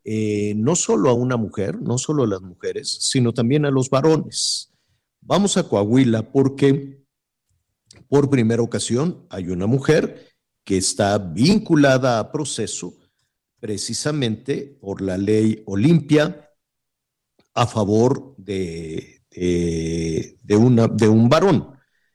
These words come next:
Eh, evidentemente no, no, no vamos a,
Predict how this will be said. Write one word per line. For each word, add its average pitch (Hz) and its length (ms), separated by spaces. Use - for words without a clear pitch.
Eh, 80 540
evidentemente 104 840
no, 95 380
no, 90 640
no 101 300
vamos 104 480
a, 85 560